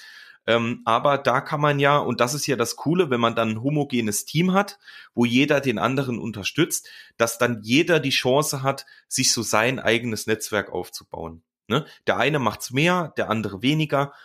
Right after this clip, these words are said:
aber also ich persönlich für, für meine, für mein Ansehen finde,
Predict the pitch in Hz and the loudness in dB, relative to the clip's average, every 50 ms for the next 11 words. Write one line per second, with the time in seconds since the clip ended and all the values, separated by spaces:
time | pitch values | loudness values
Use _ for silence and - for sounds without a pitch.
0 | - - - - 101 123 113 139 127 120 - - - _ _ _ 110 104 113 - | -20 -10 -2 0 0 2 4 4 2 2 0 -4 -12 _ _ _ -2 -2 -2 -2
1 | - 190 - - - 185 151 135 147 151 156 156 151 147 147 - - - - - | -2 -2 -4 0 0 0 0 2 2 2 4 4 2 0 0 -2 -4 -4 -4 0
2 | - 117 - - - - 117 107 110 110 127 147 156 156 156 139 - - - 123 | 0 0 0 0 -2 -2 -2 0 2 2 2 4 4 2 2 0 -2 -4 -4 -4
3 | 113 113 113 127 143 143 - 131 135 135 123 127 131 131 135 131 131 - - - | 0 2 2 2 0 0 -2 -2 -2 -2 -2 0 2 2 2 0 -4 -10 -18 -20
4 | - _ _ - - 135 139 139 143 139 - | -20 _ _ -2 0 2 2 2 0 0 -2